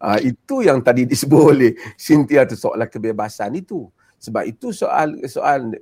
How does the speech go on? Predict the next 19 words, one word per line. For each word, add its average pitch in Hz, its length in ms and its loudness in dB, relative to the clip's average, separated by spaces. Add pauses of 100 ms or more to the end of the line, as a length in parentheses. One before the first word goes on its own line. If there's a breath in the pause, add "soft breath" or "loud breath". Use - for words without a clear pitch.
(180)
sekarang 113 400 -4
ramai 113 320 -6
juga 120 240 -8
dulu 117 240 -10
tokoh-tokoh 107 480 -14
politik 107 400 -12
agama 135 480 -8
yang 113 80 -6
dulu 107 400 -8 (240 soft breath)
mereka 107 320 -4
bercakap - 400 -6
lantang 110 480 -4
tentang 127 240 -8
rasuah. 123 400 -2
Hari 113 160 -6
ini 170 160 -8
apabila 131 240 -4
mereka 113 240 -8
berada 98 240 -6